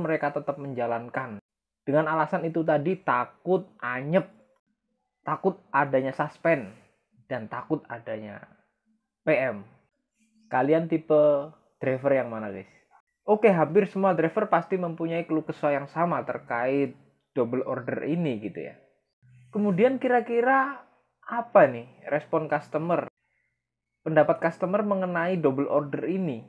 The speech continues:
Apakah memang ada protes-protes yang dilakukan customer? Coba kita simak ini nih. Ada beberapa cuitan customer yang sempat viral mengenai double order, guys.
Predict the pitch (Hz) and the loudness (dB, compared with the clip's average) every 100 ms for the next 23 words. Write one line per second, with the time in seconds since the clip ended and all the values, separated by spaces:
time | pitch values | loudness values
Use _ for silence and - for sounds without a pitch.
0 | _ _ 127 151 160 196 196 185 196 196 | _ _ -8 -4 -4 -2 -4 -4 -4 -6
1 | 185 - - 156 147 139 147 151 160 - | -10 -16 -6 2 2 4 2 0 -2 -4
2 | 151 151 170 - - _ - - 160 151 | -6 -4 -6 -8 -20 _ -20 -8 -6 -2
3 | 139 139 147 143 139 131 131 160 156 117 | 2 2 4 0 -2 -8 -6 -8 -6 -8
4 | - - - - - _ _ _ _ _ | -10 -20 -20 -20 -20 _ _ _ _ _
5 | _ - 170 190 208 214 208 214 202 208 | _ 2 6 6 6 2 4 2 2 4
6 | 214 180 135 - _ _ _ _ _ _ | 2 2 -2 -12 _ _ _ _ _ _
7 | - 156 160 165 147 143 143 160 170 170 | 2 4 6 6 6 8 8 6 2 2
8 | 165 165 165 - 170 196 190 170 151 151 | 4 4 0 0 0 2 6 6 6 0
9 | 139 - _ _ - 165 156 160 - - | -8 -12 _ _ -6 -4 2 2 2 0
10 | 156 165 151 113 110 123 127 131 135 131 | 4 8 8 6 -2 -8 -8 -6 -2 0
11 | 113 117 120 131 120 117 110 | 2 2 2 0 0 0 -2